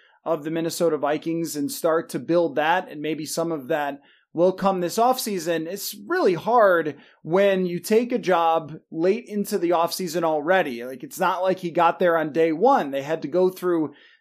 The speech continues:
the entire hiring process. So they go through the hiring process, he gets the job, and then they start to, uh, do the draft, do the free agency, do contracts. Remember how much work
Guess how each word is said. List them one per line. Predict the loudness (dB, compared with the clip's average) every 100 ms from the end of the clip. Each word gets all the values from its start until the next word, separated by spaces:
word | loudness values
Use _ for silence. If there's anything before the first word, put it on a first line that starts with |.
| _
the | 0
entire | 0 0 0 2 2
hiring | 4 4 2 -2
process. | -4 -4 -6 -12 -12 -2
So | 2 4 4 0 _ _ -4
they | 0
go | 4 2
through | 2
the | 2
hiring | 4 2 2 0 -2
process, | 0 0 0 -2 -2 -6
he | 0
gets | 2 2
the | -6 -2 -2
job, | 0 -2 -2 -6
and | -6 -6 6
then | 6 6 0 0
they | -2
start | -2 0 0 0 -2
to, | -2 0 0 -2 -12 _ _
uh, | -6 -4
do | -2 0
the | -2
draft, | 0 2 4 2 0 -6
do | -6
the | -6
free | -4 -2 2
agency, | 0 0 -6 -6 -6 -6
do | -4 -6
contracts. | -6 -4 -2 -2 0 0 0 -2
Remember | -2 0 2 2
how | 2
much | 0 -4
work | -2 2 4 2